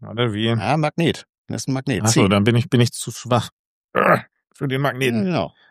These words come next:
Speaker 1: Okay, genau.
Speaker 2: Der
Speaker 1: Ich hab,
Speaker 2: V D E,
Speaker 1: ich hab
Speaker 2: der V D E
Speaker 1: einmal
Speaker 2: verlangt, der V D E verlangt
Speaker 1: <laughs>
Speaker 2: gewisse Abzugskräfte.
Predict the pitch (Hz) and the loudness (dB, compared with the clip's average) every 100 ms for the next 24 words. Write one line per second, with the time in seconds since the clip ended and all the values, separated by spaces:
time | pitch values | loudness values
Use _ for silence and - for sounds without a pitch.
0 | - 117 - 107 98 120 113 113 139 151 | -2 -2 2 0 2 2 4 4 2 0
1 | 127 135 131 147 120 123 123 120 131 135 | 0 2 4 4 4 4 4 4 4 0
2 | 147 - 120 - 123 127 139 143 - - | -4 -6 -8 -4 -4 -2 0 -2 0 0
3 | 120 123 - 120 123 - 104 113 - 95 | 2 0 0 0 -2 -4 -8 -8 -12 -12
4 | - - - - - | -4 0 0 -2 -4